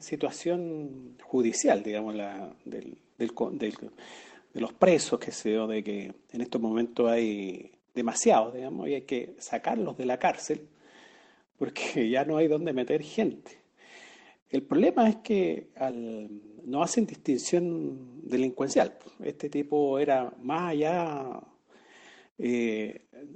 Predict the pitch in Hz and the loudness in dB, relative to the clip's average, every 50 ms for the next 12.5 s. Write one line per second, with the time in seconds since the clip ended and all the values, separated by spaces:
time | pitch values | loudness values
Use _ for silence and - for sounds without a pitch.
0 | - 156 139 151 143 - 143 - 196 220 202 170 156 147 151 - - 311 - - | -8 -4 -2 -2 -2 -2 0 2 6 6 6 8 6 6 6 6 4 4 4 4
1 | 139 131 135 135 127 131 135 147 156 147 143 143 139 131 - - 147 - 226 202 | 2 2 2 2 2 4 6 6 6 6 6 4 2 2 2 2 4 6 6 6
2 | - 139 131 - 131 139 - - 147 - - 202 135 - 127 - - 240 - - | 8 6 6 4 2 0 -2 -4 0 4 6 6 6 6 4 2 0 -6 -6 -12
3 | _ _ _ _ _ _ _ _ _ _ - - - - - 135 - - - 196 | _ _ _ _ _ _ _ _ _ _ -16 -16 -10 -8 -6 -8 -6 -6 -8 -8
4 | 202 - - _ - - - - - - - _ - 131 135 131 131 123 117 101 | -8 -10 -16 _ -20 -20 -20 -20 -20 -20 -14 _ 0 2 2 4 4 4 2 2
5 | - - - _ - - 143 135 131 127 120 - - 123 120 117 - - - 131 | 0 -4 -10 _ -6 -4 -2 -2 0 -2 -4 -4 -6 -6 -6 -6 -6 -6 -8 -8
6 | - - 170 175 170 175 - 170 156 - - - 135 127 147 160 175 165 151 156 | 0 4 6 6 6 6 4 2 2 2 2 0 2 2 4 2 4 4 4 4
7 | 170 185 - - 160 156 151 147 143 131 127 127 120 117 113 113 110 107 110 110 | 2 2 2 2 2 4 4 2 2 2 0 0 -2 -2 -4 -6 -6 -8 -6 -2
8 | 123 165 226 240 196 151 151 131 131 127 123 120 117 113 107 107 - - - - | 2 6 6 6 6 4 0 -2 0 0 0 0 -2 -4 -6 -10 -14 -20 -20 -20
9 | - - _ _ _ - 117 - - 117 117 113 110 110 110 110 - - _ _ | -20 -20 _ _ _ -20 -18 -12 -10 -8 -6 -6 -6 -8 -10 -12 -16 -20 _ _
10 | _ _ - 127 123 123 117 - - 131 - 202 - - _ - - 139 135 123 | _ _ -6 -4 -4 -4 -6 -8 -10 -10 -10 -12 -14 -20 _ -6 -2 0 0 2
11 | 120 135 151 143 151 170 156 147 135 123 117 113 107 98 101 120 127 127 135 139 | 2 2 0 0 0 0 2 2 2 2 0 -2 -4 -6 -6 -4 -2 0 4 4
12 | 160 180 196 165 120 117 120 131 165 214 | 6 6 6 6 4 4 2 -2 -4 -6